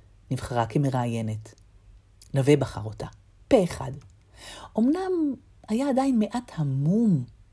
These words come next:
מהנחיתה, אבל בחושיו החדים זיהה אותה כאוהדת צרופה של המועדון הנגבי, וכמבינת עניין. וכך, על כר הדשא באצטדיון הלאומי של כוכב כדורגל,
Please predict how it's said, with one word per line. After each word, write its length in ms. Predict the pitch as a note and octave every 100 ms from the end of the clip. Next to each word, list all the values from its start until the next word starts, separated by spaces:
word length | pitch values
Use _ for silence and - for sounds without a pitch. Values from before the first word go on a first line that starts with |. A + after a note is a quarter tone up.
| - -
מהנחיתה, 680 | C3 B2 - G#2+ - G#3+
אבל 160 | D3+ C3
בחושיו 560 | C3 - C#3+ - A#3+ B3
החדים 460 | - C3+ C#3+ G3 E3+
זיהה 340 | C3 B2 E3
אותה 320 | F#3+ - A2+ B2 - - - - - - -
כאוהדת 560 | - - A2 B2 C#3+ D#3+
צרופה 500 | - A#2 G#2+ C3 C#3
של 200 | - A#2
המועדון 520 | A#2 A#2 A#2 B2+ C#3+
הנגבי, 480 | C3+ B2 B2 C3+ F3+ - - - - - - _ _ _ - - - A4
וכמבינת 560 | G4+ C#4+ F#3 D3 B2
עניין. 340 | B2 A2+ A2+ A2 - - - - _ - - - - - - _ _ _
וכך, 440 | F#3 - A#2+ - - - - - - - - - - -
על 120 | C3
כר 220 | C3 C#3+
הדשא 440 | D3+ C3 D3+ - F3 F3
באצטדיון 580 | A#2+ A2+ - A#2+ B2+ D#3
הלאומי 380 | E3 B2 B2 D3+
של 140 | C3+
כוכב 300 | - - C#3
כדורגל, 560 | E3 D3+ A2+ G#2+ A2+